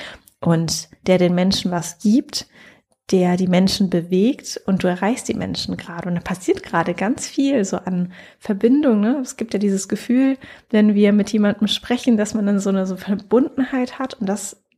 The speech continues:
hat sich irgendwie in diesem digitalen Raum auch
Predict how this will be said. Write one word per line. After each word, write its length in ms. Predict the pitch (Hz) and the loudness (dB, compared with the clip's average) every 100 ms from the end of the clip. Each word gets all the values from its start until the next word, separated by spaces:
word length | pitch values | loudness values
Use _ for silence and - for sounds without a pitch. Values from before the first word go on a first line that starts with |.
| - | -10
hat 200 | 214 - | -10 -2
sich 200 | 226 - | 0 2
irgendwie 240 | 220 220 | 2 4
in 60 | 208 | 2
diesem 200 | 196 202 | 4 4
digitalen 520 | 208 196 - 208 208 | 2 0 -4 0 0
Raum 420 | 196 185 220 208 | 0 -2 0 0
auch 340 | - 208 226 | 0 0 0